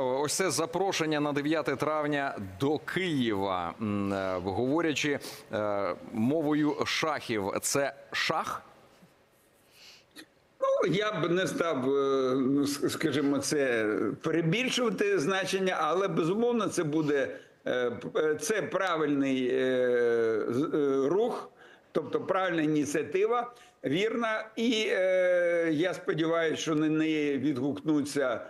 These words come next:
Speaker 2: ну, принаймні ті, про кого ви, е, сказали. І, е,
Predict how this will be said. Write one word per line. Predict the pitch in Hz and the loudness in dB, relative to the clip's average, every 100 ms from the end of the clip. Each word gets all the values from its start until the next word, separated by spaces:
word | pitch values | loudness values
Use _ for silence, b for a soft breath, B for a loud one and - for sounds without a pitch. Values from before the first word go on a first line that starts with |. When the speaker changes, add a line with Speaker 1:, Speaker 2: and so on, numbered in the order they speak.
| - | -4
Speaker 2:
ну, | 139 143 | -2 0
принаймні | 160 165 160 156 151 | 2 2 2 2 0
ті, | - 170 160 | 0 0 2
про | 131 131 147 151 | 2 0 0 -2
кого | - 160 143 135 | 0 2 2 2
ви, | 131 135 123 95 | 2 2 2 2
е, | 117 127 123 | 2 4 2
сказали. | 123 - 147 202 220 240 220 B B _ - | 0 -2 0 2 2 2 0 B B _ -2
І, | 170 185 170 | 2 2 2
е, | 160 151 147 | 4 4 2